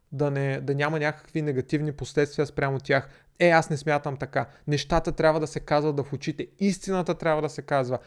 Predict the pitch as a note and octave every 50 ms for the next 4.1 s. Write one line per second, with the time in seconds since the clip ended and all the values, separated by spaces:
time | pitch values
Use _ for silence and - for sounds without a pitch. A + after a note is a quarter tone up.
0 | - - - - D#3+ F#3 F#3+ - - F#3 F3 F3 - - D3+ D3 E3 F#3 F#3 F3+
1 | E3+ E3+ E3 E3+ E3+ - - D#3 C#3 - - E3+ D#3 D#3+ E3 D#3 D#3+ D#3 D3+ D3+
2 | D3 C#3 C3+ C3+ C3 - C#3+ C#3 B2+ - - D3 C#3 C3 - F3 E3 E3+ F3 F3
3 | E3+ D#3+ E3 D3 D3+ C#3+ C3+ - C#3 C#3 C3 C#3 D3+ D#3+ D#3+ D#3 D#3 - E3 D#3
4 | D#3 D3+